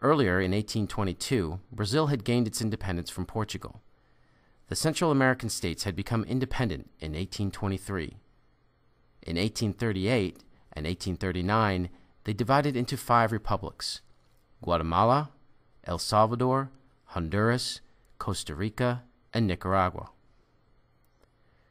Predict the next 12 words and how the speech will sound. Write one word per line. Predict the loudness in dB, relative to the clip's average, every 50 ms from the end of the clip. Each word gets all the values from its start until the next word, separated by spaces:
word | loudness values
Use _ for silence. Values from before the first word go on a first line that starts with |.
| _ _ _ -4
There | 0 0
was | 2 2
still | 2 4 4 4 4 6
one | 6 4 4 2
threat | 0 2 4 4 4 4 2 -8 -16 -12
to | -6 -2
the | 0 0
independence | 0 0 0 0 0 0 0 -2 -4
of | 0
Latin | 2 2 2 2 -2 -4
American | -2 -4 -4 -6 -8 -10
states. | -10 -8 -8 -10 -12 -12 -12 -12 -12 -12